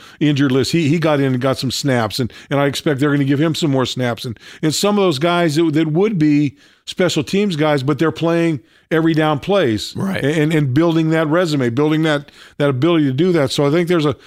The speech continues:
Speaker 1: you know, if you kinda look under the surface and you look under the score and you look under some of those things, wins and losses, I think you see, you really see something here. Now, that being said,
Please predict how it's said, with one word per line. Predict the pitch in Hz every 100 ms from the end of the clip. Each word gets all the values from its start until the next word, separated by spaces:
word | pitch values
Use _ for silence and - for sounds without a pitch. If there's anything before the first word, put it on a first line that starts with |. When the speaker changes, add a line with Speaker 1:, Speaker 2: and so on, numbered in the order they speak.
| - -
Speaker 1:
you | 151
know, | 147
if | 151 143
you | 143
kinda | 185 175
look | 147 160 196 202
under | 175 151
the | 135
surface | - 170 151 170 147
and | 131
you | 127
look | 139 180 185
under | 170 151
the | 131
score | - - 165 160 151
and | 123 - - -
you | 139
look | 165
under | 180 147
some | - 165
of | 143
those | 151 170 -
things, | 147 123
wins | 156 131
and | 131
losses, | 143 175 170 135 110 - _ - -
I | 143
think | 170 151
you | 143
see, | - 180 160
you | 151 160
really | 160
see | 131 175
something | 156 160 135 143
here. | 151 135
Now, | 139 123 - - -
that | 156 160
being | 160 147
said, | 123 - 190 160 135